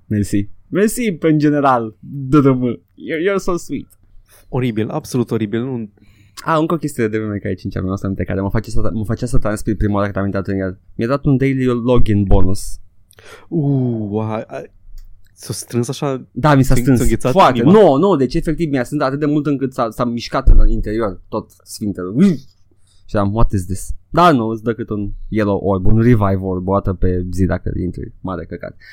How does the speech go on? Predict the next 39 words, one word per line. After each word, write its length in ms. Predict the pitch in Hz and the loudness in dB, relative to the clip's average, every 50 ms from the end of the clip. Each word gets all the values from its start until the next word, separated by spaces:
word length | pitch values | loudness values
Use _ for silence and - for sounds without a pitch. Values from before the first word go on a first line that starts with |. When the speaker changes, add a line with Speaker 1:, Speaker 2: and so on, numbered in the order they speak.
| - - - - - - - | -14 -12 -10 -10 -10 -8 0
Speaker 1:
Again, 360 | - 180 202 180 254 247 196 156 | 2 2 6 6 8 6 6 6
sunt 200 | - - 214 185 | 4 2 2 2
chestii 260 | - 277 269 - 311 | 2 2 2 2 0
care 140 | 262 226 202 | 2 2 2
apar 240 | 185 - - 220 | 4 6 6 6
adăugate 540 | 247 240 214 220 214 202 180 175 208 185 - | 6 6 6 6 4 6 6 6 6 6 6
în 80 | 285 - | 6 6
ultima 260 | 190 175 180 185 175 | 6 6 6 6 6
o 20 | 165 | 6
sută 160 | 165 - 156 | 2 0 -2
de 100 | 143 139 | 0 0
metri, 300 | 135 135 135 123 139 139 | 0 0 0 0 -2 -2
sunt 160 | 139 139 135 | -2 -2 -2
atât 220 | 139 139 131 175 202 | -2 -2 0 0 0
de 80 | 220 | 0
ciudate 580 | 208 - 196 156 131 143 147 147 139 147 143 147 | 0 -2 -2 -2 0 0 0 0 0 0 0 0
și 120 | 143 - | 0 -4
like, 280 | 143 131 - 139 143 151 | -8 -6 -4 -4 -4 -4
de 100 | 151 190 | -4 -6
ce 300 | 208 - - - 302 269 | -6 -4 -2 0 0 0
faci 320 | - - - 170 156 - - | 0 0 -2 -4 -4 -4 -6
chestia 340 | - 151 143 - 139 147 | -6 -6 -4 -4 -2 -2
asta? 200 | 143 - 147 143 135 - - - - | -2 -2 -2 -4 -4 -6 -10 -12 -4
Tu 100 | - 185 | -2 2
știi 320 | 180 - - - - 233 247 | 4 6 6 6 4 2 0
ce 160 | - - 196 | 0 0 0
spui, 440 | - - - - - 123 139 185 - | -2 -4 -8 -6 -2 0 0 0 0
Capcom, 440 | - - 185 196 - - 226 202 202 | -2 -4 -4 -4 -4 -6 -6 -6 -6
cu 120 | - 214 | -6 -8
chestii 340 | 190 - - 196 202 - 202 | -8 -6 -6 -6 -6 -6 -6
de-astea? 280 | 180 185 196 - 170 160 | -6 -6 -6 -6 -8 -10
Știi 240 | - - - 254 | -8 -6 -2 0
în 100 | 294 247 | 0 0
pula 400 | 180 - - - 254 220 202 185 | 0 0 0 0 0 0 0 0
mea 120 | 170 185 202 | 0 -2 -2
ce 140 | - - 170 | -2 -2 -4
fel 200 | - - 180 190 | -2 -2 -2 0
de 140 | 180 170 | 2 2
joc 240 | 156 143 175 190 - | 2 2 0 0 0